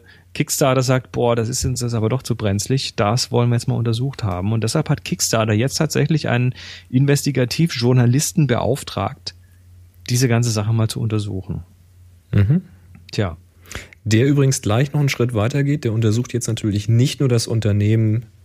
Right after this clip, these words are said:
Speaker 2: was diese Drohne anbieten wollte, sondern es guckt natürlich, oder er guckt auch mal auf, ähm, auf Kickstarter selbst, ob da vielleicht auch eine Mitschuld zu suchen ist an dieser Stelle.
Speaker 1: Mhm.
Speaker 2: <clears throat> Ähm, also das wird eine, eine etwas umfassendere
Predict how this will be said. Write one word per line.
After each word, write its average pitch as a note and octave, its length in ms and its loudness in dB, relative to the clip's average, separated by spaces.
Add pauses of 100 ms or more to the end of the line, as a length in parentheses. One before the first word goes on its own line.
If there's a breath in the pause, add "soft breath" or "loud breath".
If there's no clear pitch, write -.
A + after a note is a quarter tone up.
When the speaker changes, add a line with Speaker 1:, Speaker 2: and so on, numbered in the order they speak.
Speaker 2:
was G#2 360 -4
diese G2+ 220 0
Drohne A2+ 320 2
anbieten C#3 460 0
wollte, C3+ 340 2
sondern A#2 280 2
es A2+ 160 -2
guckt - 240 -6
natürlich, B2+ 520 0
oder A2 160 2
er G2 100 2
guckt - 240 -6
auch A2+ 220 -4
mal G#2+ 320 2
auf, - 460 -4 (600 loud breath)
ähm, F2+ 520 2 (160)
auf - 140 -4
Kickstarter G2 520 0
selbst, A#2 720 0 (1000 soft breath)
ob A2+ 160 -2
da A2 120 2
vielleicht G2+ 240 -2
auch C3 120 2
eine D3 120 6
Mitschuld G#2 400 0
zu G2 100 0
suchen F#2+ 320 -4
ist F#2 140 -4
an F#2 100 0
dieser F#2 220 -2
Stelle. A#2 400 -2 (280)
Speaker 1:
Mhm. D3+ 560 0
Speaker 2:
<clears throat> - 40 -20 (180)
Ähm, G#2 320 2
also A2 140 0
das A#2+ 220 0
wird - 160 -2
eine, B2+ 400 2
eine B2+ 100 0
etwas B2 240 -4
umfassendere A2 760 -2